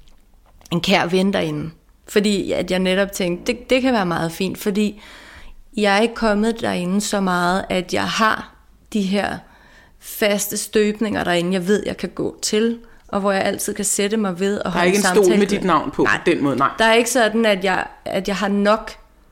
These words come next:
Speaker 1: sikkerhed derinde til at vide, at jeg hele tiden, øhm, kan være i kontakt med nogen.
Speaker 2: Okay.
Speaker 1: Men det, det,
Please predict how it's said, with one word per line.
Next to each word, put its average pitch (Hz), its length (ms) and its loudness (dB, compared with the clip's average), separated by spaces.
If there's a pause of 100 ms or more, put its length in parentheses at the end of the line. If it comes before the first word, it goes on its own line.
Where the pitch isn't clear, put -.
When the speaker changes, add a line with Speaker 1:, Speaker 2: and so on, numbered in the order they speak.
(180)
Speaker 1:
sikkerhed 214 680 -2
derinde 180 460 -2 (920)
til - 140 -2
at 180 160 -2
vide, 196 380 2
at 185 220 -2
jeg 185 220 0
hele 196 220 -2
tiden, 196 380 -6 (540)
øhm, 170 540 -4 (560)
kan 202 120 -2
være 185 140 2
i - 20 -2
kontakt 214 480 0
med 208 80 0
nogen. 170 280 -2 (100)
Speaker 2:
Okay. 180 140 -10 (440)
Speaker 1:
Men 226 420 4
det, 233 120 2 (160)
det, 240 120 2